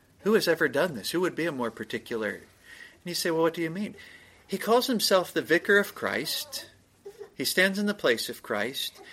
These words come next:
He claims to himself, uh, infallibility. When he speaks in his office, he speaks infallibly. It's the same as Scripture, the same as Christ speaking from heaven.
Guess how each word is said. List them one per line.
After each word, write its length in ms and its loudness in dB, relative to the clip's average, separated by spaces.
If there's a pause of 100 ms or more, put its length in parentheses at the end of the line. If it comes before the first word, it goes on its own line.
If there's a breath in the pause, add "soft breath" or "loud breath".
(140 loud breath)
He 140 0
claims 480 4
to 120 2
himself, 680 2
uh, 260 -4
infallibility. 1160 4
When 140 -4
he 60 -2
speaks 380 -4
in 80 -6
his 140 -4
office, 340 -2
he 100 -6
speaks 360 -6
infallibly. 760 -4
It's 180 -6
the 120 -6
same 260 0
as 100 -2
Scripture, 440 -2
the 80 -8
same 300 0
as 120 -8
Christ 260 -4
speaking 380 -8
from 140 -12
heaven. 380 -4